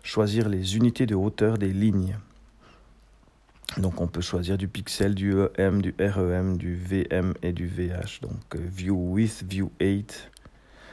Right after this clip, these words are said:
euh, qui sont disponibles pourcentage et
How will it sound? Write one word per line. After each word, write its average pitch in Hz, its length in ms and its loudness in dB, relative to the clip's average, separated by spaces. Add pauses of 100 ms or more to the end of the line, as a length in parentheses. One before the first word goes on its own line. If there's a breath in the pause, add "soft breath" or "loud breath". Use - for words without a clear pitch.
(240 loud breath)
euh, 90 440 0 (1200)
qui - 80 -8
sont 98 140 2
disponibles 92 540 2
pourcentage 107 720 2
et 95 280 0